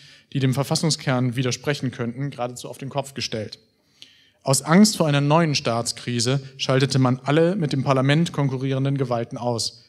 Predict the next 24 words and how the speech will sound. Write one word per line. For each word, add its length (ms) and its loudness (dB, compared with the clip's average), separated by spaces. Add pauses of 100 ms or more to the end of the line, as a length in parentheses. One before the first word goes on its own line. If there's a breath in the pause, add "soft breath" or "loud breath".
(100)
auch 160 -2
das 160 -2
Volk 260 0
selbst. 600 -4 (480 soft breath)
Seither 640 2 (280)
wählt 200 2
der 40 2
Bundesbürger 840 2
alle 200 4
vier 240 0
Jahre 300 0
das 160 -2
Parlament 560 -2
und 140 0
gibt 180 -4
seine 240 2
politische 460 -2
Verantwortung, 680 0
aber 240 2
auch 140 0
seine 180 -4
Möglichkeit 480 -6
zur 120 0
Mitbestimmung 600 2